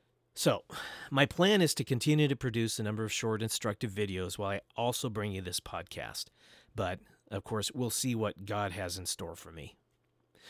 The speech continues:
So, now as they say, on with the show. Well, people discouraged with what's going on in their failing local church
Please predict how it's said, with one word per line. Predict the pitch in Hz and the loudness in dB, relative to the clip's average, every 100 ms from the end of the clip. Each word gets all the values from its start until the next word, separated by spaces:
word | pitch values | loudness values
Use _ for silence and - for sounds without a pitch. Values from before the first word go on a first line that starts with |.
| - | -12
So, | - 185 101 - _ - | 2 6 6 2 _ -4
now | 120 135 | 0 2
as | 131 | 2
they | 147 | 2
say, | - 113 107 104 _ _ _ _ _ - | 2 2 0 -4 _ _ _ _ _ -4
on | 107 98 | -2 0
with | 92 92 | -2 -4
the | 107 | -4
show. | - 90 64 - _ _ _ _ _ _ _ _ - - - | -4 -4 -8 -14 _ _ _ _ _ _ _ _ -20 -20 -4
Well, | 143 147 151 - _ _ - | 6 6 6 0 _ _ 4
people | 262 285 294 269 - _ _ - | 6 6 6 4 2 _ _ -6
discouraged | 127 139 - - 190 185 185 160 | 0 2 2 2 4 6 6 4
with | 139 131 | 2 2
what's | 135 131 | 2 2
going | 123 143 151 | 2 4 4
on | 135 110 117 120 | 4 2 0 -2
in | - 110 | -2 -2
their | 107 | -2
failing | 90 - - 147 143 131 113 | -4 -6 2 4 4 0 0
local | 107 113 - 101 | 0 0 0 -6
church | - - 92 80 - - | -2 -2 -4 -6 -10 -12